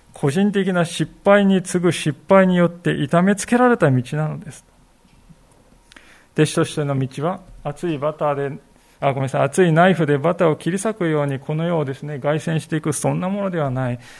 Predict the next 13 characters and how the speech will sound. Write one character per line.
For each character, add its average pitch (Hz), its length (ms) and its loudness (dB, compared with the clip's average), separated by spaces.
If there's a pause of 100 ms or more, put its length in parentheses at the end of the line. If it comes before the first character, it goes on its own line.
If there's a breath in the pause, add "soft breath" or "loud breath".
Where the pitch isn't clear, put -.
(220 loud breath)
失 - 200 -8 (120)
敗 156 180 0
的、 156 240 -8
個 147 160 -2
人 170 160 -2
的 175 160 -2
な 170 80 -2
失 156 300 -8
敗 196 180 -4
に 196 140 -4
次 175 180 -8
ぐ 175 60 -2
失 - 180 -16